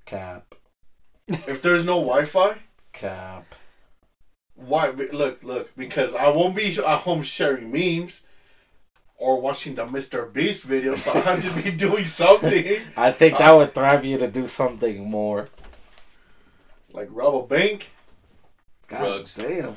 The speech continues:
Speaker 1: Yeah, yo.
Speaker 3: Drugs.
Speaker 2: No, because, no, because
Speaker 1: I got everything on the line.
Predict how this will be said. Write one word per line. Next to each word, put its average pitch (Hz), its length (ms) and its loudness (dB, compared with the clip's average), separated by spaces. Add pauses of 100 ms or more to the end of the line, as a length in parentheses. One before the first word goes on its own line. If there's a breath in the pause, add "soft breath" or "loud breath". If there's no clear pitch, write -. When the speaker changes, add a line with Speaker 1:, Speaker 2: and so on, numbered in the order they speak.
(140)
Speaker 1:
Yeah, 117 380 -4 (120)
yo. 131 420 0
Speaker 3:
Drugs. - 440 -10
Speaker 2:
No, 143 300 0
because, 156 280 -10 (160)
no, 127 160 -8
because 139 260 -2
Speaker 1:
I 208 100 8
got 233 240 6
everything 285 500 2
on 269 120 2
the 233 100 2
line. 233 420 0